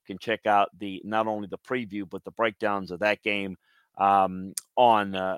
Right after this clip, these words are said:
landry football dot com. Uh, the Chargers at Tennessee. Um, if you look back, we, um, Mike Vrabel, um, just, it's all about the running game.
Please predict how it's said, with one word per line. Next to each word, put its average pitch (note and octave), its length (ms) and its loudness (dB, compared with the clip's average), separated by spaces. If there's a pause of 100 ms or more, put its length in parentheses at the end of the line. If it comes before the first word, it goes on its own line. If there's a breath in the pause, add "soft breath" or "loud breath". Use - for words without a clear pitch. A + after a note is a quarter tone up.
landry G2 400 -4
football F#2 420 -2
dot F2 260 -4
com. F#2 280 -2 (440 soft breath)
Uh, B2+ 160 4
the D3 120 -2
Chargers F3+ 680 6
at D3+ 300 8 (180)
Tennessee. B2 640 -2 (560)
Um, A2+ 580 6 (1000)
if B2 120 -8
you C3+ 100 0
look E3 200 0
back, C3 420 4 (1400)
we, B2 340 -2
um, G#2+ 560 4 (1500)
Mike A#2+ 320 0
Vrabel, B2+ 480 0 (240)
um, G2 640 -4 (1500)
just, A#2+ 260 -4
it's G#2 220 -10
all C3 180 6
about B2 200 2
the A2+ 100 -8
running A2 300 -2
game. G2 360 -8